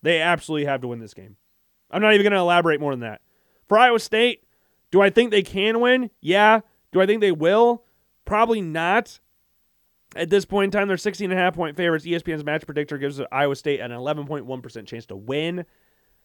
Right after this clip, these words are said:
Yeah, I don't know. Oklahoma, Texas coming off a pretty big high against Oklahoma, too. Forty-nine nothing. Quinn Ewers is back playing quarterback for them.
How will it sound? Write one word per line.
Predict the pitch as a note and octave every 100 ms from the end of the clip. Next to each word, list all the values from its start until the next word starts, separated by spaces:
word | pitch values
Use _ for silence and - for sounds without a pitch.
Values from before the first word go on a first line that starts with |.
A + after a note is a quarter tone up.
| _ _ _ _ _ _ _ _ _
Yeah, | - C3 C3
I |
don't | C3+ B2+
know. | A#2+ G2+ _ _ _ _ -
Oklahoma, | F3 F#3+ F#3 F3
Texas | - G#3+ D#3+
coming | G3+ E3+
off | C#3
a |
pretty | C3+ E3+
big | D3 B2+
high | C#3+ C3
against | A#2+ A#2 A2+
Oklahoma, | G#2+ G#2 G2+ G2
too. | - G2+
Forty-nine | C3 B2+ A#2+
nothing. | A2 G#2 F#2+
Quinn | - C3+
Ewers | B2+ B2+ A#2+
is |
back | A2 A#2+ A2
playing | A#2+ A#2
quarterback | A#2+ A#2 A#2 -
for |
them. | A#2 A2+